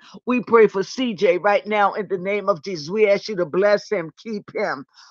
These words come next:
We ask, oh God, that you touch Stephanie, bless, oh my God, bless her and keep her in Jesus' name. We pray for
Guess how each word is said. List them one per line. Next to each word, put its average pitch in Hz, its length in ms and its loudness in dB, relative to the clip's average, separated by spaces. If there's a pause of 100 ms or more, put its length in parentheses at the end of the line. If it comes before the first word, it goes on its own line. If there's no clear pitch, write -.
(120)
We 226 160 4
ask, 202 320 4
oh 202 100 4
God, 185 280 4
that 175 180 -10
you 214 120 -8
touch - 360 -2
Stephanie, 208 600 -2
bless, 196 560 -2
oh 202 200 4
my 170 260 0
God, 185 320 6
bless 202 360 0
her 214 240 -2
and 175 240 -4 (100)
keep 208 200 -8 (100)
her 175 240 4 (360)
in 202 300 2
Jesus' 208 500 -4
name. 190 220 -2
We 208 120 -4
pray 208 240 2
for 196 260 -6